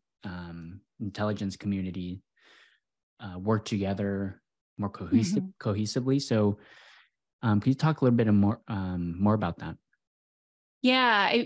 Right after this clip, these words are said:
Speaker 2: that was really, that was pretty early on in my career. Um,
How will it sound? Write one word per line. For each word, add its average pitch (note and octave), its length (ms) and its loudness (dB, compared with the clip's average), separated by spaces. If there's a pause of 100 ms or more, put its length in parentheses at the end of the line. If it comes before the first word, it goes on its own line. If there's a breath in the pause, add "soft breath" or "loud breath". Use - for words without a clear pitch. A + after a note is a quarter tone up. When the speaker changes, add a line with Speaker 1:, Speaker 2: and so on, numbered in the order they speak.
Speaker 2:
that F4 200 2
was D#4 160 2
really, C4 380 4
that A#3 120 0
was B3 140 0
pretty B3+ 320 -6
early A#3+ 320 0
on A3+ 180 0
in G#3+ 120 -2
my G3+ 180 -4
career. G3+ 880 2
Um, G3+ 600 2